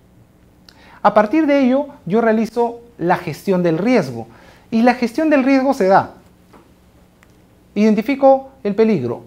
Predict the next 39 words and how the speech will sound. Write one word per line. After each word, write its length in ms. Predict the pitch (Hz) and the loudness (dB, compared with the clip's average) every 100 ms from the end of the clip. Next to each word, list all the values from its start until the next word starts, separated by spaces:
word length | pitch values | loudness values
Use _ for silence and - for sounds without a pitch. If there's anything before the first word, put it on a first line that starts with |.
| - | -12
estimo 640 | 180 - 262 269 240 233 | -12 -4 0 2 2 0
el 160 | 185 185 | -6 -6
riesgo, 440 | 220 185 135 131 | -4 -4 -4 -4
lo 180 | 190 226 | -2 0
valorizo, 680 | 233 233 254 240 - 110 - _ _ - | 2 2 0 -4 -8 -18 -18 _ _ -6
veo 300 | 139 233 240 | 0 2 2
si 120 | 233 | 0
mi 120 | 214 | -2
proceso 560 | 208 196 240 226 233 220 | -2 -2 -2 -2 -2 -2
es 140 | 196 | -6
seguro. 540 | 196 180 185 208 113 - - _ _ _ _ | -4 -4 -2 -2 -2 -8 -20 _ _ _ _
¿Sí 400 | - - 277 285 - | -20 -4 -4 -4 -6
o 140 | 190 | -2
no? 180 | 196 120 - | 0 -2 -8
Si 200 | - 147 | -6 -2
no 140 | 165 | -2
es 80 | 233 | 0
seguro, 600 | 277 269 247 254 269 - - | 0 0 2 0 -2 -10 -6
pues 180 | 170 | -4
voy 180 | 165 185 | 0 0
a 80 | 190 | 0
tener 300 | 185 175 190 | -2 -4 -4
que 120 | 208 | -4
volver 420 | 180 165 185 277 | -2 -2 -2 -2
a 60 | 254 | -2
realizar 340 | 202 180 180 | -2 -4 -6
una 140 | 190 190 | -6 -4
evaluación 400 | 175 165 151 180 | -4 -4 -6 -6
del 140 | 180 | -6
riesgo 420 | 170 202 185 208 | -4 -4 -4 -4
para 240 | 208 151 151 | -4 -4 -4
que 260 | 185 220 - - _ | -6 -8 -10 -20 _
este 480 | 175 175 - 185 185 | -10 -8 -6 -6 -8
esté 340 | 143 131 - 135 | -14 -12 -10 -8
controlado. 680 | 135 135 127 131 120 101 - | -10 -10 -12 -10 -8 -8 -10
Y 160 | 160 175 | -10 -8
en 120 | 180 | -6
este 420 | 208 196 - 170 | -8 -10 -12 -12
ciclo 600 | 156 - 170 - 156 165 | -12 -14 -14 -8 -8 -8